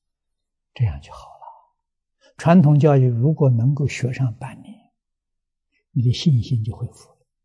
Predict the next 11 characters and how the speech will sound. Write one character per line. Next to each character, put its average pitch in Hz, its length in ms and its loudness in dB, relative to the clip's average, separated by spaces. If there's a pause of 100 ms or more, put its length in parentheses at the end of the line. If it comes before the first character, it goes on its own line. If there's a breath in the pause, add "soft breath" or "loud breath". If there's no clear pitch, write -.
(880)
啊， - 140 -12 (100)
这 135 100 -2
我 113 160 -2
们 120 120 0
在 123 140 -4
汤 117 260 -8
池 - 120 -18
做 110 160 -14
的 - 100 -20
实 - 160 -14
验， - 280 -20